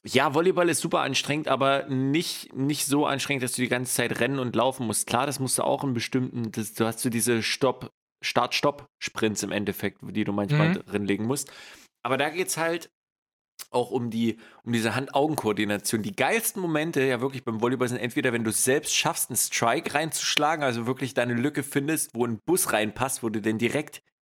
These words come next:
Speaker 1: in das Feld reinschlägst, ohne dass ein Gegner noch drankommt, also so cleanes Ass. Aber noch geiler ist es, wenn einer von den anderen, wenn du die demoralisierst, Phil. Stell dir vor,
Speaker 2: <laughs>
Speaker 1: das Spiel
Speaker 2: Markus,
Speaker 1: fängt an.
Speaker 2: Alter.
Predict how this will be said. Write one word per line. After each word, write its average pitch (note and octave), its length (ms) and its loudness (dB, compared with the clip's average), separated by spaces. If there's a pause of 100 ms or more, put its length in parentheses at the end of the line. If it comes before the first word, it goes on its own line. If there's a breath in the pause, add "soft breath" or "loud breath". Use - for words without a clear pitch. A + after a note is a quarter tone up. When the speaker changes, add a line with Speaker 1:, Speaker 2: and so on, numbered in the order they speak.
(140)
Speaker 1:
in A3+ 320 0 (180)
das C3+ 160 0
Feld D3+ 300 0
reinschlägst, C#3+ 560 0
ohne F#3 180 0
dass - 160 -2
ein B2 60 -4
Gegner C#3 280 -2
noch G2+ 120 -4
drankommt, A2+ 580 -4
also G#2 140 -4
so G#2 140 -6
cleanes C3 420 -2
Ass. A#2 300 -2 (680 loud breath)
Aber C3 140 4
noch D3+ 300 0
geiler D3 260 4
ist D3 140 -2
es, - 200 -4
wenn B2 380 -2
einer B2+ 180 2
von B2 160 -2
den G#2 120 -2
anderen, D#3+ 640 -2 (260 loud breath)
wenn C3+ 120 0
du C3 60 2
die B2 160 -2
demoralisierst, C#3+ 840 2
Phil. G2 300 0
Stell D3 240 4
dir E3 100 2
vor, - 160 2
Speaker 2:
<laughs> C#3 280 2
Speaker 1:
das - 120 2
Spiel A3+ 280 4
Speaker 2:
Markus, F#4+ 140 4
Speaker 1:
fängt F#4 220 0
an. - 220 2
Speaker 2:
Alter. G4 920 -2